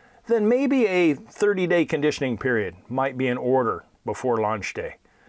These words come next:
Maybe a little bit of cardio, maybe what I'm gonna tell you about here in just a second, all right? So, disclaimer, I'm just saying, be careful. You know, for many, many years, I was quite a gym rat.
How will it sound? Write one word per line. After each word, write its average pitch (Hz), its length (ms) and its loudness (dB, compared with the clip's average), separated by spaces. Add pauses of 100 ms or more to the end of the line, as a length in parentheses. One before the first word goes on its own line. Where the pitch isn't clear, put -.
(300)
Maybe 151 280 2
a 135 60 2
little 135 240 2
bit 123 180 -2
of 120 120 -4
cardio, 110 600 -4
maybe 120 680 -4
what 113 220 -4
I'm 113 80 -6
gonna 104 120 -8
tell 139 240 -2
you 131 120 -2
about 101 260 -4
here 107 160 -8
in 101 80 -12
just 113 220 -10
a - 40 -10
second, - 680 -6 (180)
all 101 80 -10
right? 117 220 -4 (580)
So, 110 420 -4 (100)
disclaimer, 131 880 -4 (180)
I'm 107 180 -12
just 123 300 -2
saying, 147 580 -2 (460)
be 110 120 -8
careful. 233 480 0 (280)
You 170 100 0
know, 170 160 2
for 156 300 0
many, 160 480 0
many 175 280 2
years, 143 460 0
I 160 240 0
was 123 640 0
quite 143 520 -4
a 127 120 0
gym 135 320 -2
rat. 92 260 -4